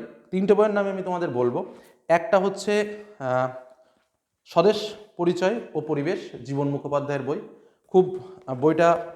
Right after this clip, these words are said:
খুব ভালো, কিন্তু ওই যেটা বললাম নেগেটিভ পয়েন্ট, কোনো বইয়ে কিন্তু ইতিহাসে সেইভাবে পয়েন্ট করা নেই, কিন্তু এই বইটায়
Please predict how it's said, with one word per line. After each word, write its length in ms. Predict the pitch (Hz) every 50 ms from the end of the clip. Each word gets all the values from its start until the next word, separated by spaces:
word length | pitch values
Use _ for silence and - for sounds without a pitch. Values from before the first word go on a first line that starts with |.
| - - _ _
খুব 200 | - 214 175 143
ভালো, 220 | 160 165 170 202 190
কিন্তু 260 | 170 175 170 170 175
ওই 100 | 175 170
যেটা 200 | 165 170 175 165
বললাম 320 | 151 156 156 165 170 160
নেগেটিভ 360 | 151 147 151 160 165 165 170
পয়েন্ট, 200 | 165 170 175 170 -
কোনো 220 | 160 160 180 185 170
বইয়ে 280 | - 147 160 165 170
কিন্তু 240 | 170 175 170 147 151
ইতিহাসে 440 | 151 151 - 170 160 160 165 175 175 175 - - - - _
সেইভাবে 340 | _ - 160 160 160 165 170 165 -
পয়েন্ট 300 | 147 151 160 170 170 175
করা 160 | 175 170 175
নেই, 180 | 175 185 - - -
কিন্তু 200 | 160 160 165 170
এই 220 | - 156 160 160
বইটায় 400 | 151 156 170 165 170 202 247